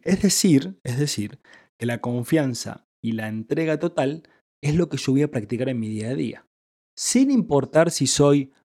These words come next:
abogado, enfermera, chofer, ferretero, eh, político, deportista, cristiano, ateo, musulmán, del norte, del sur, blanco, negro, mujer, hombre,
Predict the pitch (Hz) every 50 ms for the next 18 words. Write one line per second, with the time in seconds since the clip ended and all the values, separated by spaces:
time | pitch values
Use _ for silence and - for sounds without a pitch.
0 | _ - 135 147 147 151 147 139 135 143 139 139 135 131 131 127 123 123 127 127
1 | - _ - 127 123 117 - - 117 110 117 117 135 139 135 131 117 117 113 110
2 | 113 113 113 - - - 117 - - - 143 139 131 127 120 117 110 107 - -
3 | _ _ - - 117 110 117 117 110 - - 139 143 135 123 123 120 117 113 113
4 | 113 113 - _ _ - - _ _ _ - - 117 117 113 110 110 104 - -
5 | 120 127 143 156 156 151 - 131 117 - - 120 117 117 113 110 110 107 107 107
6 | - _ _ _ _ _ _ _ _ _ _ - 113 123 131 120 143 143 139 135
7 | 156 180 185 180 151 - - - 131 131 127 127 120 120 117 117 113 113 - _
8 | _ _ _ _ _ _ _ _ _ - 156 170 - - - 214 214 208 202 185
9 | 165 147 139 135 131 127 120 120 117 120 135 143 - - 208 208 202 190 175 151
10 | 139 131 127 123 120 120 117 113 110 117 117 113 110 107 - _ _ _ - 131
11 | 147 147 - 175 175 180 190 208 214 208 202 190 170 151 135 131 123 117 117 -
12 | _ - 151 175 202 233 254 247 214 160 - - 139 147 165 165 160 - - 233
13 | 233 220 185 147 131 - - _ _ _ _ _ _ _ _ - 220 226 214 190
14 | 151 131 135 147 180 202 202 170 139 127 131 131 - - 202 190 160 175 185 185
15 | 165 139 127 117 - -